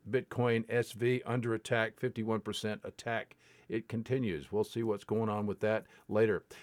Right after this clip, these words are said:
As the crypto community awaits the supposedly bullish London hard fork on the Ethereum blockchain, some analysts are taking a cautious stance on Ether and foresee little price reaction after the upgrade. That's supposed to happen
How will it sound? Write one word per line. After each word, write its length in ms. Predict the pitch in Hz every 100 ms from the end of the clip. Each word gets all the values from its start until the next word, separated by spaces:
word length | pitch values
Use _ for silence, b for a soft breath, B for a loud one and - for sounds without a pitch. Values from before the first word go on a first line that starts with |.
| B
As 180 | 143 147
the 80 | 147
crypto 400 | - 202 170 160
community 400 | 139 175 170 147
awaits 340 | 135 160 160
the 120 | 127
supposedly 560 | - 135 151 165 123 131
bullish 400 | 101 160 147 -
London 320 | 147 156 135
hard 280 | 120 151 127
fork 300 | 151 147 143
on 140 | 139
the 100 | 135
Ethereum 540 | 120 - 160 185 139 104
blockchain, 560 | 117 117 - 135 139 B B
some 380 | - - 190 202
analysts 800 | 147 190 147 120 135 - - - B B B
are 220 | - 117
taking 400 | 117 151 151 143
a 180 | 135 135 b _
cautious 540 | 170 185 185 123 98
stance 440 | - 139 143 139
on 220 | 147 147 143
Ether 420 | 185 180 117 - b
and 160 | - 98
foresee 380 | 117 104 135 131
little 420 | 131 185 139 85
price 440 | - 139 147 139
reaction 520 | 139 143 147 139 127 127
after 340 | 127 156 -
the 160 | 123 127
upgrade. 420 | 151 139 113 95
That's 140 | 113 123
supposed 300 | - 143 -
to 80 |
happen 400 | 107 139 - 110